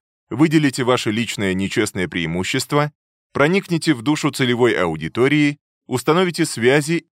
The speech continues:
и, наконец, представите свою идею и получите первые заказы. Автор дает простые и понятные советы,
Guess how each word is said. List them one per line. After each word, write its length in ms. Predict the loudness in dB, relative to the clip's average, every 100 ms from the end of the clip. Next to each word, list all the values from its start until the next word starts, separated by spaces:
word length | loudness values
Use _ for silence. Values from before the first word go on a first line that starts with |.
| _
и, 120 | 0
наконец, 520 | 2 2 2 0 -4
представите 720 | -6 -6 -4 0 0 0 -4
свою 440 | -2 0 0 0 -6
идею 460 | -4 0 2 0 -4 _ _ -4
и 100 | 0
получите 600 | 0 0 0 -2 -4 -4
первые 460 | 0 -2 0 -2
заказы. 560 | 0 -2 -2 -4 -6 -16 _ _ _ _ _ _ _
Автор 320 | -2 0 0
дает 320 | 2 2 0
простые 440 | -2 -2 0 2 2
и 140 | 0
понятные 480 | 0 0 -2 -4 -6
советы, 540 | -2 -2 -2 -6 -12